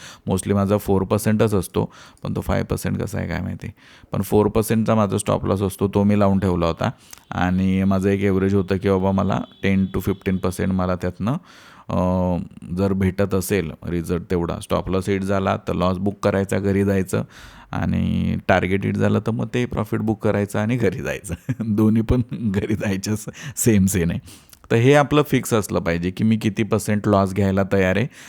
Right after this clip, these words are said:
आणि किती पर्सेंट मला प्रॉफिट पाहिजे, हे आपलं मेंटली पण फिक्स असलं पाहिजे. आणि मेंटलीपेक्षा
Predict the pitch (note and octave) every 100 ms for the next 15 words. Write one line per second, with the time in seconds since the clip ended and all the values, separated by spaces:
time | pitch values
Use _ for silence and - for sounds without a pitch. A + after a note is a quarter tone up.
0 | - F#2+ G#2 G#2 F#2 G2+ G2+ F#2+ G2 F#2+
1 | F#2 F2+ G2 F#2 F2+ F2+ F2+ F2 G2 G2
2 | G2+ G2+ G#2 G#2 F#2+ F#2+ G2 G2+ A#2+ C3
3 | - - - - G#2+ G#2 G#2+ G2 G#2+ G#2
4 | G#2 G2+ A#2+ B2 G#2+ G#2+ G2+ A2 A#2 A2+
5 | G#2+ -